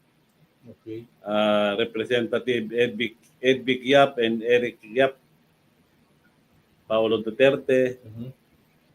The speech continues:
Speaker 2: ah, Representative Marlene Primicias Agabas ng Pangasinan,
Speaker 1: Mhm.
Speaker 2: Representative Maria Carmen Zamora, ah, Representative Jan Baronda ng Iloilo,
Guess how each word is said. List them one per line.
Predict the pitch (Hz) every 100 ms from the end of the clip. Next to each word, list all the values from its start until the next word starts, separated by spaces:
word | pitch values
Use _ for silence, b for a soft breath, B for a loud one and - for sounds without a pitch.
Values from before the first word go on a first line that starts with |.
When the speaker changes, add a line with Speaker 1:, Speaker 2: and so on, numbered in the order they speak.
| _
Speaker 2:
ah, | 101 101 101 101 98 95 92
Representative | 92 101 107 117 110 113 113 117 113 110 - - _ _
Marlene | 117 127 113 120 113
Primicias | 104 113 123 127 131 143 - - -
Agabas | 101 110 127 123 120 - _
ng | 104
Pangasinan, | 101 107 107 107 113 131 131 135 -
Speaker 1:
Mhm. | 117 127 139 _ _ _ _
Speaker 2:
Representative | 110 110 110 113 110 110 113
Maria | 107 113 127 127 123
Carmen | 120 127 123 120 113
Zamora, | 117 127 135 110 85 - _ _ _ _ _ _ _ _ _ _ 92
ah, | 98 101 101 98 95 95 92
Representative | 98 - 104 117 110 117 - 120 117 -
Jan | - 117 110
Baronda | 110 113 123 120 123
ng | 117
Iloilo, | 113 113 117 127 135 143